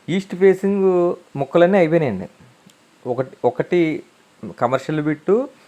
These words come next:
అలాగే ట్వంటీ టూ చివరి బిట్టు అదొకటే ఉందండి ఈస్ట్ ఫేసింగ్. అవి కూడా అయిపోతాయండి రేపు ఎల్లుండో. మీరు త్వరగా సంప్రదించండి, మీకు తీసుకెళ్ళి చూపిస్తాను. ఇది ల్యాండ్ మార్క్ ఏంటంటే, భీమవరం ఎస్ఆర్కే కాలేజీ దగ్గరలో ఉందండి. మనకి,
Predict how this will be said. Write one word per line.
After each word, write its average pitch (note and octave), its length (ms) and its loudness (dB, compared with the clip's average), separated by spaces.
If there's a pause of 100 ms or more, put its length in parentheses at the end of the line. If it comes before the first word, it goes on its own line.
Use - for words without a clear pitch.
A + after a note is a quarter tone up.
(460)
అలాగే D#3+ 260 2
ట్వంటీ E3+ 360 0
టూ E3 140 2
చివరి D#3 360 0
బిట్టు D#3 420 0
అదొకటే B2+ 380 4
ఉందండి C3+ 380 0
ఈస్ట్ A#2+ 160 -8
ఫేసింగ్. A2+ 380 -6
అవి A2 200 0
కూడా D3+ 180 2
అయిపోతాయండి D3 600 2
రేపు C3+ 240 0
ఎల్లుండో. B2+ 420 -4 (560)
మీరు B2+ 320 2
త్వరగా B2 400 2
సంప్రదించండి, B2+ 880 -4 (600)
మీకు B2+ 140 -6
తీసుకెళ్ళి B2+ 560 -4
చూపిస్తాను. A#2 640 -4 (100)
ఇది D3+ 100 2
ల్యాండ్ D#3 300 2
మార్క్ F3+ 300 0
ఏంటంటే, E3 300 0
భీమవరం D#3+ 640 0
ఎస్ఆర్కే D#3 560 -4
కాలేజీ D3+ 500 2
దగ్గరలో C#3+ 520 2
ఉందండి. C#3 500 -4 (540)
మనకి, A#2 540 -2